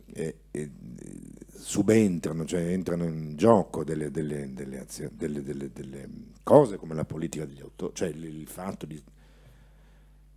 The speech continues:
eh, ad esempio, prendere autori, eh, per intero diventa più difficile, non, non è viventi, quindi insomma se, se decidi di pubblicare un autore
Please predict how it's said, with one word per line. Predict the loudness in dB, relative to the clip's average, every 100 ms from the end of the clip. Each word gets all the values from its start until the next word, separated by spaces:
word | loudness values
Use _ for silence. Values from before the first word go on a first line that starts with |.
| -20
eh, | -20 -20 -20 -20 -20 -20 -20 -20 -20
ad | -20
esempio, | -12 -2 0
prendere | 2 2 4 4
autori, | 4 8 12 12 10 2 -6
eh, | -8 -8 -8 -12 -18
per | -18 -18
intero | -8 -2 -2 -2
diventa | -6 -8 -8 -10
più | -12
difficile, | -14 -6 -6 -4 -8 -8 -12 -16 -18 -16 -14
non, | -12 -12 -10
non | -10
è | -12 -16 -20 -20 -20 -20 -20 -20 -18
viventi, | -10 -2 0 0 -4 -12
quindi | -10 -8 -8
insomma | -8 -10 -10 -10 -12 -16 -20 -20 -20 -20 -20 -20 -20
se, | -18 -14 -14 -14
se | -14 -16
decidi | -16 -16 -8 -8 -8
di | -12
pubblicare | -14 -14 -10 -4
un | 2
autore | 2 2 0 2 2 0 -6 -18